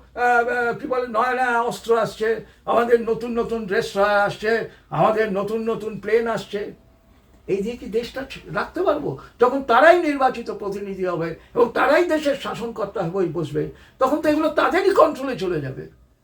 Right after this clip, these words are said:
এগুলো কি আমাদের সরকার বোঝে না? না, তারাও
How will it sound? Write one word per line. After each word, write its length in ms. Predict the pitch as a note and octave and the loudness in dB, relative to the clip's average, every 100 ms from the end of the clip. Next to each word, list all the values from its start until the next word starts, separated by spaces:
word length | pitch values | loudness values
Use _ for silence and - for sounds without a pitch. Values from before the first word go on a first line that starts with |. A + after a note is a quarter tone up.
| _ _ - | _ _ 0
এগুলো 160 | D4+ F4+ E4+ | 4 4 6
কি 60 | D#4+ C4 | 6 4
আমাদের 220 | D#4+ D#4+ - | 0 -4 -4
সরকার 300 | B3+ B3+ D4+ - | -4 0 0 -2
বোঝে 220 | C#4 D4+ F4+ | -6 -4 -4
না? 60 | C3+ - _ _ _ _ _ _ _ - _ _ - - | -8 -14 _ _ _ _ _ _ _ -20 _ _ -20 2
না, 80 | D4+ D4+ | 4 6
তারাও 300 | C4+ D4 D#4+ | 6 8 8